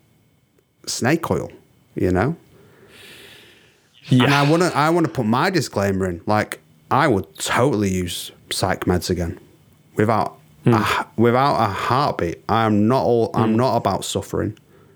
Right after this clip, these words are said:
Speaker 1: you know?
Speaker 2: Hmm.
Speaker 1: If it got to a point where I felt antidepressants or antipsychotics or a mood stabilizer would give me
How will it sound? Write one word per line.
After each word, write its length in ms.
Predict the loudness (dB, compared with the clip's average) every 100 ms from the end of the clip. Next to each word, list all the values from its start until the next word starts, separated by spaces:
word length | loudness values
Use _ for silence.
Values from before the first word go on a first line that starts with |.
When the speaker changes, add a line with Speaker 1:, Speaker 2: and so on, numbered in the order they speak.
| _
Speaker 1:
you 140 | -2 0
know? 300 | 2 0 -2 0
Speaker 2:
Hmm. 220 | 2 2
Speaker 1:
If 120 | 0
it 40 | 0
got 220 | -2 -2
to 100 | 0
a 60 | -2
point 380 | 0 0 2 2
where 120 | 0
I 80 | 0
felt 300 | -2 -4 -2
antidepressants 840 | -4 -4 -6 -2 0 0 -2 0
or 100 | 0
antipsychotics 840 | 0 0 -4 -2 0 0 0 -2 -2
or 120 | 0
a 40 |
mood 240 | 2 2 0
stabilizer 840 | -2 -2 0 0 0 0 0 -2 -4 -14 -20 -20 -20 -4
would 200 | -2 -2
give 200 | 0 2
me 420 | 2 2 0 -2